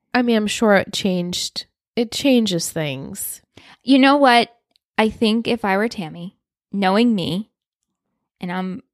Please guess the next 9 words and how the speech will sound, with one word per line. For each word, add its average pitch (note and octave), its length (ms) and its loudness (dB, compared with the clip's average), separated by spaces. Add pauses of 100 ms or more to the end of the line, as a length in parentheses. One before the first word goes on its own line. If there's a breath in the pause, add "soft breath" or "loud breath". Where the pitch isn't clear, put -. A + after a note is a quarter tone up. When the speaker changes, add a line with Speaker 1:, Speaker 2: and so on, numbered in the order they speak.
(580)
Speaker 2:
I G3+ 140 4
am G3+ 500 2 (460)
an G3 100 -2
independent, F#3 800 -4 (220)
but G3 140 0
I'm G3 120 4
Speaker 1:
Mm-hmm. - 100 4
Speaker 2:
also F#3+ 380 2
very G3 560 0